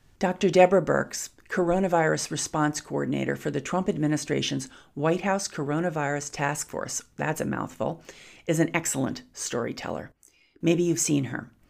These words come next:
It's notable how frequently she uses stories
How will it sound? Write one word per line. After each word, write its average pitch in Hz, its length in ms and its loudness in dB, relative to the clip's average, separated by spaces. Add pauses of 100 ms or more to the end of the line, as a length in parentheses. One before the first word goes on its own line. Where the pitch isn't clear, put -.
(200)
It's 180 200 -2
notable 180 520 2
how 160 260 -4
frequently 135 640 -4
she - 240 -4
uses 170 360 -2
stories - 560 -4